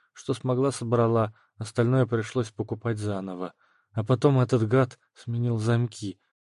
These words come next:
И ещё я работу потеряла, поскольку этот жук заявил, что я его соблазнила. Я как раз работала ассистентом на кафедре, а он преподавал. Именно меня попросили написать по собственному.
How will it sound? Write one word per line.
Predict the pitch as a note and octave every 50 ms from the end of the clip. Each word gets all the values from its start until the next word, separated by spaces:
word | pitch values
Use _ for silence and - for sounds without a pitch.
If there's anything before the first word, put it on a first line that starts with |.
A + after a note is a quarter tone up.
| _ _ _
И | B2+ C3+
ещё | C#3 C#3+ C3 - - F#3+ G3
я | F3 D#3 D3+ D3
работу | D3 C#3+ C3 B2+ D#3+ F3 E3 - -
потеряла, | C3+ - C#3 C3 - C#3 C3 C#3 C#3 C3+ C3 B2+ C3 C3+ B2+ G#2+ - _ _
поскольку | - C3+ - - - F3+ E3+ D#3 - - D3+
этот | D#3+ D#3+ D#3 - - C3+ B2+
жук | A#2+ B2 C3+ E3 F#3+ - - - - - - - _ _ -
заявил, | C3+ B2 C3 D3 D#3 D#3+ D#3+ F#3 F#3+ E3+
что | - - - - C#3+
я | C3+ B2+ C3+ D3+ D#3
его | D3 C3+ B2+ C3 D3 D#3+ D3+
соблазнила. | - - - C#3+ B2+ C3+ C#3 C#3+ C#3+ C3+ C3 E3 F3 F#3 F3+ C#3 A2+ G#2 F#2+ - _ _ _ _ _ _ _ _ _ _
Я | B2+ C3+ B2+
как | C#3 C#3 C3 -
раз | D3+ D3+ C3+ -
работала | - B2 B2+ A#2 A#2+ C#3 C#3 - C3 B2 A#2 B2
ассистентом | A#2+ A#2 - C3 A#2+ - - - C3+ B2+ A#2 - A#2 A2+ A#2
на | A#2 A2+
кафедре, | - - C3+ A2+ - A2+ F#2+ G2+ G2+ G#2 G2+ - _ _ _ _ _ _ _
а | - - G#2+
он | A#2 B2+ B2+ B2
преподавал. | B2 A#2+ B2 - - A#2+ A#2 B2 A#2+ G#2+ G2+ G#2 G#2 - - _ _ _ _ _ _ _ _ _ -
Именно | D#3 D#3+ E3+ E3+ E3 E3
меня | E3 E3+ F3+ F3+ F#3 E3+
попросили | - - A2 - - B2+ B2+ A#2 - - E3+ D#3+ C3+
написать | A#2 A2+ A2 A2 A2+ A#2+ - - D3 C#3 -
по | - C3+
собственному. | A#2+ - - C#3 - - - - G#2 G2+ G2 G2 F#2+ F#2+ G2+ G#2 G#2+